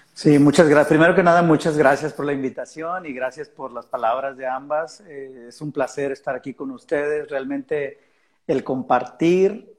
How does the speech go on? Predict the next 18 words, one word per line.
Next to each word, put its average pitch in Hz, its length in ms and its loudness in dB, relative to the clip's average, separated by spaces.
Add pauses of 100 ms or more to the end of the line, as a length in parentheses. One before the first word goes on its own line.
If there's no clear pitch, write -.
(220)
eh, 135 260 -10
las 143 300 -10
ideas 151 680 2
y 139 80 -8
lo 123 160 -10
que - 80 -14
estudiamos 135 680 -8
y 143 60 -8
lo 123 140 -10
que 131 160 -8
aprendemos 131 960 -8
diariamente, 131 640 -2
pues, - 400 -10 (500)
es 147 160 0
algo 147 320 2
que 123 640 -2
me 131 160 -4
nutre. 156 720 -2